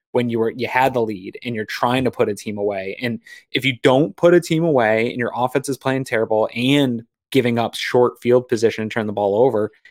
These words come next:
it's the N F L, dude. I don't care if it's Zach Wilson. I don't care if it's Mac Jones, wha-, whatever quarterback you wanna throw out there. If you give them short fields or multiple possessions without scoring, at some point, something's gonna not break your way. That coverage Trey White had on the touchdown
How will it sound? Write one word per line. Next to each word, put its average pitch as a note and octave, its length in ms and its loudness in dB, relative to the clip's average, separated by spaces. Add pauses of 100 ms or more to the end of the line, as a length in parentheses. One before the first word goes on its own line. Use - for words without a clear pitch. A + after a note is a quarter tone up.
it's D#3 160 -2
the F3+ 140 0
N C4 140 2
F - 100 -2
L, C3 220 4
dude. G#2+ 160 -6
I A2 60 -2
don't E3+ 120 0
care E3 140 2
if D3 100 -2
it's G#2+ 140 -2
Zach G#2+ 260 -4
Wilson. D3 580 2
I A#2+ 80 -4
don't A#2+ 160 0
care A2 260 2
if G2+ 120 -6
it's G2+ 240 -4 (400)
Mac C#3+ 340 -6
Jones, C#3+ 560 2
wha-, D3+ 260 6
whatever D3+ 600 4
quarterback D3 480 2
you B2+ 60 -2
wanna A#2 180 -2
throw A2+ 260 4
out D3 180 2
there. G#2 120 2
If G2+ 100 -10
you D3 140 0
give D3 220 2
them C#3+ 240 2
short C3+ 340 2
fields A2+ 500 0
or G#2 140 -4
multiple B2 460 2
possessions A2 760 -2
without A2+ 300 2
scoring, B2 480 -2 (340)
at - 120 -8
some G#3 260 2
point, G#3 320 -2
something's A3+ 340 -2
gonna F#3+ 200 2
not C3 280 0
break E3+ 260 2
your B2+ 220 4
way. C3+ 340 -8
That C3+ 240 2
coverage D3 540 4
Trey C#3+ 220 4
White A#2+ 300 4
had C3+ 320 0
on A#2 140 -6
the G#2 60 -6
touchdown F3+ 520 0